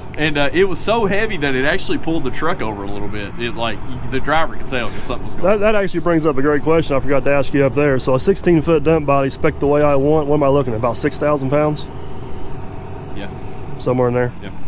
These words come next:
Speaker 1: You're right, because, uh, you're gonna be right around six thousand, 'cause we did a bunch of sixteen foot Raptor bodies years ago, and they were about six, sixty-five hundred pounds.
Speaker 2: Sixty-five hundred pounds.
Speaker 1: They had, they had A R floors, and
Speaker 2: They were
Speaker 1: so
Speaker 2: heavy.
Speaker 1: that's the, that's the kind of weight you're looking at, yeah.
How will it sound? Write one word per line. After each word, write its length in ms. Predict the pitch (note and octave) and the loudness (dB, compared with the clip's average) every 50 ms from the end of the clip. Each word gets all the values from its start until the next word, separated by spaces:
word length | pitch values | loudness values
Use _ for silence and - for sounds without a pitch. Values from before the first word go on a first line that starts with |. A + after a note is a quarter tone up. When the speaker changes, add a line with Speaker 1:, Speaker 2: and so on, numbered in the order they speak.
| - - - - - - - - - - - | -2 -4 -8 -10 -10 -12 -14 -14 -14 -10 -8
Speaker 1:
You're 140 | C3+ C3 | -6 -2
right, 260 | B2+ C3+ C3 B2+ A#2+ A2+ | 0 0 0 0 -2 -4
because, 480 | B2 - - C#3 B2 A2 - - - B2+ | -8 -6 -4 -4 -4 -6 -8 -8 -6 -6
uh, 360 | A#2 A#2 A2+ A2 A2 A2 G#2 - - - - - - - - - - - - - - - - - - - - - - - - - C#3+ | -4 -4 -4 -4 -4 -6 -8 -10 -8 -6 -6 -6 -6 -6 -8 -8 -8 -8 -10 -10 -8 -8 -8 -8 -6 -6 -6 -4 -2 0 0 0 0
you're 120 | C3+ C3 C#3 | 0 0 0
gonna 140 | D3+ C#3+ | 0 2
be 120 | C3+ C3+ C3+ | 2 0 0
right 200 | B2+ B2+ C3 C3 A#2+ | 2 0 0 0 0
around 200 | B2 A#2+ A2+ A2+ | -2 -2 -2 0
six 240 | - A#2+ G#2+ - | 0 0 0 0
thousand, 380 | - A#2 A2+ A2+ G#2+ G#2 - - | 0 2 2 2 0 0 -2 -4
'cause 120 | - - | -4 -4
we 100 | A#2+ C3 C3 | -4 -4 -4
did 240 | B2+ C3+ C3 A#2+ A2+ | -4 -4 -4 -4 -4
a 60 | G#2 | -6
bunch 440 | - - A#2+ A#2+ A#2+ B2 A#2 - G#2+ | -6 -6 -4 -4 -6 -6 -6 -8 -8
of 60 | - | -6
sixteen 440 | - - A#2+ - - - - A2+ G#2 | -6 -8 -8 -8 -6 -6 -2 -2 -2
foot 220 | - A#2+ G#2+ - | -2 -2 -4 -4
Raptor 400 | - G#2 G#2+ A2 - - G2 G2 | -2 -2 -2 -2 -2 -4 -4 -4
bodies 560 | F#2 F#2+ G2 F#2+ F2+ G2 F#2+ - - - - - - - - - - G#2+ | -2 -2 -2 -2 0 -2 -2 -2 -4 -6 -6 -4 -4 -4 -2 -2 -4 -4
years 260 | A2+ A2+ A2 G#2 G#2+ | -4 -2 -2 -2 0
ago, 380 | - G#2+ G#2+ G#2+ G#2 G#2 G2+ G2+ | 2 2 2 2 2 2 2 2
and 80 | G2+ | 2
they 120 | G#2 G2+ G2+ | 2 0 2
were 120 | G2+ G2+ G2 | 2 4 4
about 320 | - G2+ G2+ G2 - - | 4 2 0 -2 -4 -4
six, 280 | - - G#2 G#2 G2+ - | -4 -4 -4 -4 -4 -2
sixty-five 720 | - - - - - G#2 G2+ - - - - G#2 G2+ G2+ G2+ | -2 2 2 2 2 2 2 0 0 0 0 -2 -4 -4 -6
hundred 160 | G2+ G2 - | -6 -8 -8
pounds. 60 | - - | -6 -4
Speaker 2:
Sixty-five 260 | A#2 G#2+ - - A2 | -2 0 0 0 0
hundred 200 | G#2+ G#2+ G#2+ G2 | 0 0 0 -2
pounds. 180 | G#2+ G#2+ G#2 G#2 | -2 -2 -2 0
Speaker 1:
They 60 | A2 | 2
had, 200 | A#2 A2+ G#2+ - | 2 2 2 2
they 180 | A2 A2+ A2 G#2 G#2 G2+ G2+ | 0 -2 0 0 0 0 0
had 100 | G2+ G#2 | -2 -2
A 20 | G#2 | -2
R 140 | G2+ G2+ G2+ | -4 -8 -8
floors, 560 | - G2+ G#2 G#2 G2+ G2+ G2+ G2+ G2+ - - | -8 -6 -4 -4 -4 -4 -4 -4 -4 -4 -2
and 80 | - - - - - - - | 0 0 -2 -2 -4 -4 -2
Speaker 2:
They 120 | C3 G3 | -2 -2
were 80 | F#3+ D3 | 0 0
Speaker 1:
so 60 | B2 | 0
Speaker 2:
heavy. 120 | A#2+ G#2+ G2+ | 0 0 0
Speaker 1:
that's 160 | G2+ G2+ - | -2 -4 -6
the, 40 | - | -6
that's 280 | G2+ G2+ G#2 G2+ - - | -6 -4 -4 -4 -6 -8
the 40 | - | -10
kind 140 | G#2+ G2 | -10 -10
of 60 | F2+ F#2 | -10 -10
weight 120 | F#2+ F#2 | -8 -8
you're 100 | F2+ F#2 | -8 -6
looking 200 | F#2 - F#2 F#2 | -4 -4 -2 0
at, 80 | - - - G2+ | -2 -2 -2 -6
yeah. 80 | - | -6